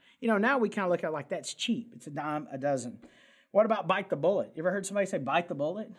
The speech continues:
Well, what that comes from is from the Civil War. Whenever a person was going through the, the painful process of amputation,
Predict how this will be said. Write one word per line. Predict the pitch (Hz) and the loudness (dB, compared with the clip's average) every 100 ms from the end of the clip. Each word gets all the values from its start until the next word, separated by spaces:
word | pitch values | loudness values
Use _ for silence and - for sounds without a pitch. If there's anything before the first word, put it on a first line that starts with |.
| - - | -20 -4
Well, | 175 | 0
what | 170 185 | 2 2
that | 226 277 | 0 -2
comes | 240 165 | -4 -4
from | - 135 147 | -6 -6 -6
is | 156 147 | -8 -10
from | 170 | -8
the | 151 | -8
Civil | 147 185 160 | -6 0 0
War. | 156 226 214 | 2 0 0
Whenever | 160 165 156 143 | 0 0 0 0
a | |
person | 120 - 226 226 196 | -2 -2 -2 -2 -4
was | 147 131 - - | -6 -8 -16 -16
going | - 226 | -2 -2
through | 214 156 | 0 -2
the, | 139 120 139 - | -2 -6 -14 -12
the | 147 131 - - _ - | -6 -6 -6 -20 _ -14
painful | - 247 240 240 | 0 2 4 0
process | 185 220 214 - 202 | 0 2 2 0 -4
of | 147 | -8
amputation, | 156 185 185 131 214 247 233 139 | -6 -8 -6 -6 -2 -2 -4 -8